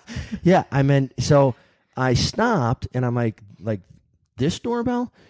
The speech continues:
She goes, "No, no, he sleeps in a separate room,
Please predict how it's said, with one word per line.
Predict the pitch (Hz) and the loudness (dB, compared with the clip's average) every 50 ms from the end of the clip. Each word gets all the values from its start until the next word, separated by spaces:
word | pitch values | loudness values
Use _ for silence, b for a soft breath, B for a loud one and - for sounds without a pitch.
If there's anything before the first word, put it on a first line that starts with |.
| b b b | b b b
She | - - | -4 0
goes, | 156 180 165 151 | 2 2 4 4
"No, | 185 190 | 4 4
no, | 190 185 170 139 | 4 4 4 4
he | 135 143 | 4 2
sleeps | 131 - - 175 185 - - | 2 2 0 0 0 2 2
in | 175 | 2
a | 160 143 | 2 2
separate | - - 165 151 - 151 | 2 0 0 0 0 -2
room, | 127 139 165 196 214 170 131 110 113 120 | 0 2 4 4 4 4 4 2 -2 -4